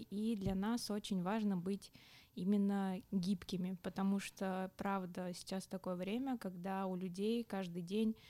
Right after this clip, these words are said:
меняются потребности, меняется быт. И здесь очень важно быть гибкими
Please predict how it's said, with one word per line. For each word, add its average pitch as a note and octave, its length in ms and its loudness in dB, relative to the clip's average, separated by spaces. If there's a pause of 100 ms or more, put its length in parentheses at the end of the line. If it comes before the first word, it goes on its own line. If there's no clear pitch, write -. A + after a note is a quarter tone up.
(280)
меняются G3+ 880 2
потребности, G#3 960 0
меняется G#3 800 2
быт. F3+ 340 0 (320)
И A3 360 4
здесь G#3 500 0
очень G#3 300 2
важно G3 320 2
быть F#3 280 -4
гибкими F#3+ 800 2